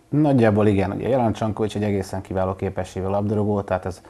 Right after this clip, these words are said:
borítékolható volt, hogy nem fog nálunk megöregedni. Kaptunk egy nagyon jó ajánl-, ajánlatot érte Svédországba, úgyhogy el lehetett engedni,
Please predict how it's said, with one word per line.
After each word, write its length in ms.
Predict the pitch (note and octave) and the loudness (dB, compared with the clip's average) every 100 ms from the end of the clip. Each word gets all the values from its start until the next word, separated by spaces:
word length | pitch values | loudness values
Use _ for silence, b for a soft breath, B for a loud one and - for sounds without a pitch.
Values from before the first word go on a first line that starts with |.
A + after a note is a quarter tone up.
| B B | B B
borítékolható 720 | - G#2+ A2+ A2 F#2+ F#2 - | -2 0 0 -2 -2 -4 -2
volt, 180 | G2 F#2 | -2 -2
hogy 80 | F#2+ | -4
nem 140 | G2 | -6
fog 140 | F#2+ F#2 | -6 -6
nálunk 240 | F#2 F#2 | -4 -4
megöregedni. 640 | F#2 F2 F2+ F#2+ F#2+ C3 C#3+ - B B B B | -4 -4 -4 -4 -2 -4 -6 -10 B B B B
Kaptunk 360 | G2+ - G2 | -6 -4 -2
egy 80 | G2 | -2
nagyon 220 | G2+ F#2+ | -2 0
jó 140 | F2+ F2+ | 0 0
ajánl-, 280 | G2+ F2+ | 0 0
ajánlatot 480 | G2 G2+ F#2+ F2+ F#2 | -2 -2 -2 -4 -4
érte 440 | F2+ F2+ F#2+ F2+ F2+ F2+ | -4 -4 -4 -4 -4 -8
Svédországba, 720 | - C3 A#2 G#2 - F#2 G#2 | -6 -4 -2 -4 -2 -2 -2
úgyhogy 280 | F#2+ - F#2 | -4 -4 -2
el 140 | E2+ | 0
lehetett 360 | F2 E2 F2 - | 0 -2 -4 -4
engedni, 480 | G#2 G#2 G2 G2+ | -2 0 0 -2